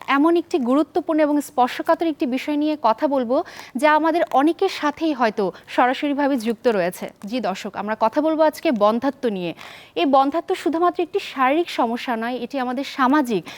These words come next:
এবং মানসিক জীবনকে গভীরভাবে প্রভাবিত করে। কিন্তু আধুনিক চিকিৎসা বিজ্ঞানের কল্যাণে এই সমস্যার সমাধান অনেক দূর এগিয়ে গেছে। তাই আমাদের আজকের আলোচনা এই সমস্যা এবং সমাধানের পথ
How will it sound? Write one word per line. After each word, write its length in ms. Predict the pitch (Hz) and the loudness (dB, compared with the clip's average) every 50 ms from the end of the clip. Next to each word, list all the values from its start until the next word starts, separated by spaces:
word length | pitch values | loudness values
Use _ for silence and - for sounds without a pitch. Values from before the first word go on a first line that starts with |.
| - - - | -14 -2 2
এবং 240 | 254 277 294 277 | 4 4 4 6
মানসিক 460 | 254 233 220 220 247 - - - 277 247 | 4 4 4 2 0 -2 -2 -2 -2 -2
জীবনকে 440 | 214 247 247 254 254 254 - 320 | -2 -2 -2 -2 -4 -4 -4 -6
গভীরভাবে 640 | 277 226 202 233 240 233 311 339 311 294 294 254 254 | -8 -2 0 2 2 4 2 2 2 0 0 0 0
প্রভাবিত 480 | 240 - 220 202 214 220 190 185 185 190 | 0 0 -2 -2 0 0 -2 -2 -4 -6
করে। 300 | 180 - 170 160 156 127 - - - - - _ _ | -4 -4 -4 -2 -4 -6 -10 -16 -20 -20 -20 _ _
কিন্তু 200 | 277 247 233 254 | -2 0 2 4
আধুনিক 380 | 220 202 202 220 240 240 254 - | 4 4 2 2 0 -2 -2 -2
চিকিৎসা 340 | - 277 247 277 - 339 | -2 -2 -2 0 0 0
বিজ্ঞানের 400 | 320 320 277 262 311 294 302 311 | 0 0 0 0 0 2 0 0
কল্যাণে 400 | - - 240 233 226 214 208 214 | 0 0 2 2 2 0 0 -2
এই 100 | 226 220 | -2 -4
সমস্যার 420 | 214 - 254 214 208 214 - 240 226 | -2 -2 -2 -2 -2 -2 -4 -6 -4
সমাধান 460 | - - 240 208 220 220 208 254 285 - _ | -2 -2 -2 0 -2 -4 -4 -4 -4 -4 _
অনেক 260 | - 196 196 214 220 214 | -4 -4 -4 -4 -4 -4
দূর 140 | 254 285 | -2 0
এগিয়ে 340 | 294 285 233 196 202 190 180 | 2 2 2 2 2 0 0
গেছে। 320 | 160 160 165 - - 175 - - - - - _ | -2 -4 -6 -8 -14 -16 -16 -18 -20 -20 -20 _
তাই 120 | - 226 214 | -2 -2 0
আমাদের 240 | 208 214 208 214 | 0 -2 0 0
আজকের 340 | 208 190 190 - - 285 294 | 0 0 0 -2 -2 0 0
আলোচনা 420 | 277 240 220 - - 226 214 226 - | 2 2 0 -2 -4 -6 -6 -6 -6
এই 100 | - 196 | -8 -8
সমস্যা 520 | 202 - - 220 208 226 - - - 311 370 294 | -4 0 0 0 0 0 -2 0 0 0 0 0
এবং 180 | 240 233 247 | 0 -2 -2
সমাধানের 520 | 240 - 247 226 220 226 240 240 233 233 233 - | -2 0 0 0 0 -2 -2 -4 -4 -4 -4 -4
পথ 140 | 196 180 | -6 -6